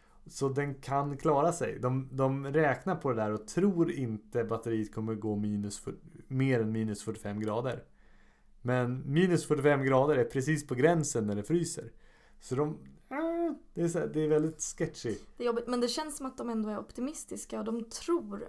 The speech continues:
Speaker 2: att, eh, det kan bli så. Alltså för dammstormen börjar lätta lite. Så.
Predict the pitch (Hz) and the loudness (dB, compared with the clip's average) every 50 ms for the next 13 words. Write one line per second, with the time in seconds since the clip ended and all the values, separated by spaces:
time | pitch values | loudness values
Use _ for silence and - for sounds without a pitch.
0 | - - 214 214 202 - - - - - - - 208 208 202 196 190 190 196 - | -8 -6 -6 -6 -6 -8 -14 -20 -20 -14 -8 -6 -6 -4 -4 -4 -6 -8 -10 -12
1 | - - _ _ - - 214 208 208 202 - 208 196 196 196 202 196 196 196 - | -14 -18 _ _ -20 -16 -12 -12 -12 -10 -8 -8 -6 -6 -6 -6 -8 -10 -10 -10
2 | - - - - - - 220 220 220 208 220 214 202 240 240 240 226 233 262 254 | -10 -10 -10 -10 -8 -6 -6 -6 -4 -6 -6 -4 -2 -2 -2 -2 -2 -4 -4 -2
3 | 247 233 220 214 214 214 208 208 202 202 208 214 214 - - 294 277 262 233 - | -2 -2 -2 -4 -4 -4 -6 -6 -6 -6 -6 -8 -8 -8 -8 -8 -8 -8 -8 -10
4 | - - - - - - - - - - - - | -14 -20 -20 -20 -18 -18 -18 -18 -18 -18 -16 -16